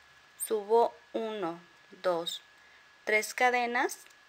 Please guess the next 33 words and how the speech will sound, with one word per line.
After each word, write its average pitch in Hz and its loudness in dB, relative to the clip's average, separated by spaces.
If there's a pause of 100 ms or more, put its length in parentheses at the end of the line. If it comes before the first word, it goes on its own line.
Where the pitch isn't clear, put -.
(440)
doy 202 -4
vuelta 208 -4
a 220 -6
mi 220 -10
trabajo 240 0 (680)
y 302 0 (260)
en 220 -2
el 208 -6
punto 262 2 (440)
que 226 -2
tengo 226 -2
aquí 233 -2
a 226 -2
un 226 -6
ladito, 254 0
después 226 0
de 214 -8
este 247 -2
punto, 277 0 (1080)
voy 220 6
a 226 8
realizar 202 2
un 202 -8
punto 208 0
alto 240 6
que 226 -2
va 196 -2
a - -6 (320)
ser 240 0 (320)
el 196 -4
punto 208 -6
del 208 -2
borde. 233 2